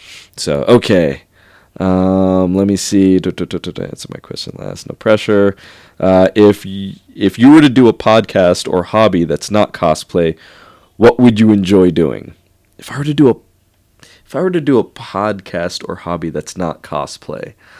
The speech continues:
um, if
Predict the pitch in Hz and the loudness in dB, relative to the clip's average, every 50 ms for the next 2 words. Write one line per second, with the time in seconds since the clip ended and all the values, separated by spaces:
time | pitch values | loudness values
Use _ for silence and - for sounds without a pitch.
0 | - - _ _ _ - 95 101 101 104 104 104 104 104 104 101 101 98 98 98 | -20 -20 _ _ _ -4 -2 0 0 2 2 2 2 2 2 0 0 -2 -4 -6
1 | 95 95 _ _ _ _ _ _ _ _ _ _ _ _ _ _ _ _ _ _ | -6 -10 _ _ _ _ _ _ _ _ _ _ _ _ _ _ _ _ _ _
2 | _ _ _ _ _ _ _ _ _ _ _ _ _ - - - - _ _ _ | _ _ _ _ _ _ _ _ _ _ _ _ _ -20 -20 -20 -20 _ _ _
3 | - 120 113 - | 0 0 0 0